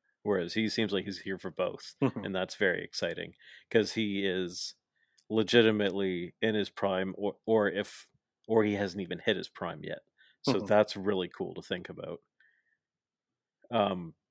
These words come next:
Speaker 1: Kazarian was the perfect opponent because he doesn't need to win. He just makes people look good. He's that good hand.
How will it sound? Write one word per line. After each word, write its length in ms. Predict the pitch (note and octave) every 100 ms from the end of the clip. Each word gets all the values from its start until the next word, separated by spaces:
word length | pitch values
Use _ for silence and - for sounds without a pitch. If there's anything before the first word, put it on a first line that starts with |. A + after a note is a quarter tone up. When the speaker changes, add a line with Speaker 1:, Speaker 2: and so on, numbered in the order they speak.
| _ _ _ _ _ _ _ _ _
Speaker 1:
Kazarian 560 | C3 G#2+ A#2 A#2 C3 C#3
was 220 | G2+ - -
the 120 | G2
perfect 400 | - G#2+ A#2 -
opponent 460 | - G2+ F2 F#2+ - - - - _ -
because 500 | G#2 G#2+ F#2 E2 - _ _
he 240 | - G2+
doesn't 460 | E2+ A2 - A#2+ E2+
need 240 | G2 G2
to 100 | G2+
win. 340 | D#2+ F2 F2 - _ _ _ _ _ _ _ _ _ _ _ _
He 260 | - G#2+ G2+
just 460 | F2+ G2+ F#2 - -
makes 380 | A2+ G#2 G#2 -
people 380 | - G#2 G2+ E2
look 220 | F2+ -
good. 260 | G2+ F2+ -
He's 200 | G2 -
that 240 | F#2 -
good 180 | G2 E2+
hand. 420 | F2 F2 F2 F#2